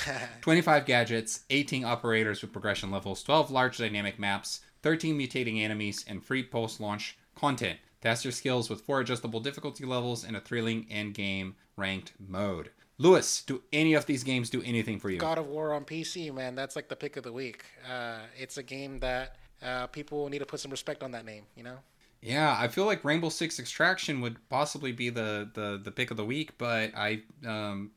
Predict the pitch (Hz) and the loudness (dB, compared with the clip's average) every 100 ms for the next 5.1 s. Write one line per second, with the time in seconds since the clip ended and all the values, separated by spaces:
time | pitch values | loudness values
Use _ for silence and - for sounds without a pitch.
0 | _ 120 107 110 104 151 170 165 - 123 | _ -6 -2 -2 -2 0 0 -2 -4 -6
1 | - 120 113 - 127 - 127 113 107 110 | 0 0 0 -2 -4 0 0 0 -2 -4
2 | 110 113 104 104 - - - 127 123 - | -2 -2 -2 -6 -10 -18 -8 -6 -4 4
3 | 117 117 104 92 87 117 113 107 95 107 | 4 4 0 -2 -2 2 2 0 -2 0
4 | 107 104 - 107 - 107 104 95 95 - | 0 -2 -4 -4 -2 0 0 -2 -4 -6